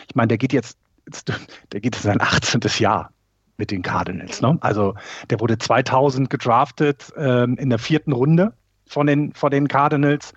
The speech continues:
Äh, das ist ja die Molina-Familie mit Benji und den anderen Namen habe ich schon wieder vergessen. Die drei, also eine, die Molina-Familie hat drei Catcher-Söhne, äh, großgezogen und ich mich immer wieder frage, wie die das früher im Hinterhof gemacht haben.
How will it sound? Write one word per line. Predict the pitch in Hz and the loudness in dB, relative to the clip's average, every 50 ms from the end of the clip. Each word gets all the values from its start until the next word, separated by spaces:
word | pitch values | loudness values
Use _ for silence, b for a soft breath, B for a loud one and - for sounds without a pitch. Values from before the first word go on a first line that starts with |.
| B B B B B B B | B B B B B B B
Äh, | - 123 120 | -2 0 0
das | 123 127 - | 0 0 -2
ist | 151 143 | 0 0
ja | 156 143 | 0 0
die | 131 143 | 0 0
Molina-Familie | 135 131 127 135 160 165 170 165 - - 160 160 160 160 165 160 160 | 0 0 2 2 2 4 2 2 2 0 2 4 4 4 4 4 2
mit | 143 127 120 | 2 2 0
Benji | - 139 139 156 156 139 147 156 156 160 | 0 2 2 2 0 0 2 2 2 2
und | - - 139 131 131 131 131 - | 2 2 2 2 2 2 2 2
den | 139 131 123 | 2 2 4
anderen | 123 127 131 131 139 | 4 4 4 4 4
Namen | 135 131 131 | 4 2 2
habe | 135 131 | 2 0
ich | 127 | -2
schon | - 135 | -2 -2
wieder | 123 143 180 | 0 2 2
vergessen. | 160 - 165 - - 160 156 - 165 | 0 0 -2 0 0 -2 0 0 -2
Die | 139 131 127 | -2 -2 -2
drei, | - 117 113 123 143 156 156 127 | -2 0 2 2 2 2 2 0
also | 131 110 123 139 | 0 0 -2 -2
eine, | - - 123 135 143 139 | -2 0 0 2 2 0
die | - - - | -2 -2 -2
Molina-Familie | 127 120 120 131 156 160 165 147 - 143 127 131 143 143 143 139 | 0 0 2 2 2 2 2 2 2 0 2 2 2 2 2 0
hat | 113 - | 0 0
drei | - - 107 123 143 | 0 0 2 0 0
Catcher-Söhne, | 139 - - 160 - - 117 95 90 - - - - - - - 120 107 120 123 120 120 117 110 107 110 B B B B B | 0 -2 -6 -6 -2 -2 -2 -2 -2 -4 -8 -18 -20 -20 -14 -10 -4 0 2 2 2 4 2 2 0 -2 B B B B B
äh, | - 117 127 123 | -2 0 0 0
großgezogen | - - 120 135 151 - - 135 - - - 123 120 120 139 123 | 0 0 0 0 0 -2 -4 -8 -6 -4 -2 0 0 2 2 2
und | 120 120 | 2 2
ich | 117 117 | 2 0
mich | 143 127 117 - - - | 0 -2 -2 -2 0 2
immer | 202 165 160 143 - | 4 4 4 4 2
wieder | 143 135 131 | 0 0 0
frage, | - - - 131 135 127 135 117 | 0 0 0 0 0 0 -2 -4
wie | 131 131 | -4 -4
die | 123 123 | -2 -2
das | 123 120 | -2 -2
früher | 117 - - 147 139 131 123 117 | -2 -4 -2 0 2 2 2 2
im | 120 113 | 2 2
Hinterhof | 113 139 135 143 117 120 120 113 | 0 0 2 0 0 -2 -2 -4
gemacht | - 117 113 - - - - | -2 -2 0 0 -2 -2 -2
haben. | 104 90 98 135 165 | -2 -2 -2 -4 -6